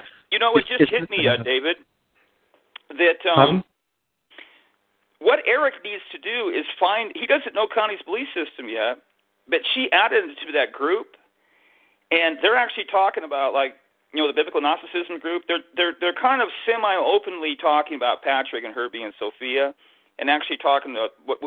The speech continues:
Speaker 1: what you would call a moon child. They're talking about, but they're, like, taunting me 'cause, see, I'm still friends with Dan, and they're putting up a thing about the two of them getting married and him going to the wedding. Dan's going to the
Speaker 3: There's
Speaker 1: wedding.
Speaker 3: all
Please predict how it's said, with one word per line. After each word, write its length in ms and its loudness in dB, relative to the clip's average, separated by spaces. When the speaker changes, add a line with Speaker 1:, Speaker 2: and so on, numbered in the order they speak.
Speaker 1:
what 140 0
you 80 -6
would 100 -8
call 240 2
a 60 -2
moon 420 -6
child. 420 0
They're 140 -2
talking 240 0
about, 220 -2
but 160 -6
they're, 220 4
like, 240 2
taunting 480 -2
me 260 -4
'cause, 180 -4
see, 100 0
I'm 160 0
still 200 -2
friends 240 -2
with 160 -4
Dan, 240 2
and 80 0
they're 160 2
putting 180 0
up 120 0
a 100 -14
thing 160 -2
about 240 2
the 160 -12
two 120 0
of 80 0
them 80 -8
getting 260 -6
married 320 0
and 120 -6
him 160 -4
going 380 0
to 80 -8
the 100 -6
wedding. 540 0
Dan's 320 0
going 220 -2
to 40 0
the 60 2
Speaker 3:
There's 140 2
Speaker 1:
wedding. 120 0
Speaker 3:
all 140 0